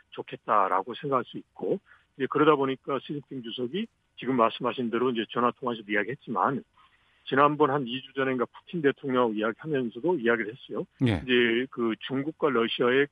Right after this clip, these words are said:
Speaker 1: 관계를 강조를 하면서 트럼프 대통령과 좋은 관계를 갖고 있다 이런 이야기를 했단 말이죠.
Speaker 2: 네.
Speaker 1: 그래서 즉 이제 트럼프 대통령과 서로 뭔가 좀 관계를 이제, 이제 아주 갈등 관계가 아니라 이제
Speaker 2: 음.
Speaker 1: 어떤 이제 협력 관계, 그게 이제 전략적 협력이라고 하겠죠.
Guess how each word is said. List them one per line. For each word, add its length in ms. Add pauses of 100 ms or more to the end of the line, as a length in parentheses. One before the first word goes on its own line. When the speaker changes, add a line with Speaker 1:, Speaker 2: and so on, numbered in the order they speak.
(220)
Speaker 1:
관계를 380
강조를 400
하면서 480 (380)
트럼프 280
대통령과 640
좋은 280
관계를 260
갖고 260
있다 280
이런 220
이야기를 240
했단 240
말이죠. 360
Speaker 2:
네. 120
Speaker 1:
그래서 260 (380)
즉 180 (100)
이제 520
트럼프 260
대통령과 760 (320)
서로 200
뭔가 420
좀 280
관계를 460 (340)
이제, 80 (460)
이제 200
아주 360
갈등 320
관계가 340
아니라 340 (120)
이제 100
Speaker 2:
음. 140
Speaker 1:
어떤 200 (380)
이제 240
협력 280
관계, 220
그게 200
이제 200
전략적 380
협력이라고 440
하겠죠. 440